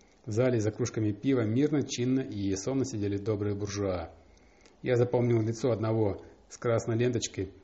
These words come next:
в петлице. Потом в отделение, отгороженное от зала решеткой, вошли голые мужчины и женщина, проделавшие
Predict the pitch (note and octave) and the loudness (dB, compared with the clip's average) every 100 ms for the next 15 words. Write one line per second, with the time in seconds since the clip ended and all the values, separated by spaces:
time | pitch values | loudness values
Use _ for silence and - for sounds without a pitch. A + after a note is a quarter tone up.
0 | - _ A2+ A2+ A2+ - F#2+ - - - | -20 _ -6 -2 -2 -2 -6 -8 -20 -20
1 | _ _ _ - - A2+ C#3+ C#3+ - - | _ _ _ -10 -4 2 6 6 4 -2
2 | G#2+ A#2 A#2+ A2+ G#2+ G#2+ - - _ _ | -2 2 4 4 2 -2 -10 -20 _ _
3 | _ _ A2+ G#2+ B2+ B2+ A#2 A2+ G#2+ A2+ | _ _ -6 0 2 4 2 2 2 2
4 | A2 G#2+ D3 C#3+ B2+ G2 - A2 - A#2+ | 2 2 2 2 0 -4 -4 -6 -2 -2
5 | A2 B2+ B2+ A#2+ A#2 G#2+ - A#2+ A#2+ A#2+ | 2 4 4 4 2 0 0 0 0 0
6 | G#2+ G2+ F#2+ F2+ - - - _ - _ | 0 -2 -4 -6 -14 -20 -20 _ -20 _
7 | _ _ _ _ _ - A#2 C3 C3 A#2+ | _ _ _ _ _ -4 2 4 6 4
8 | A2+ - A#2+ A#2 - | 2 0 2 0 -2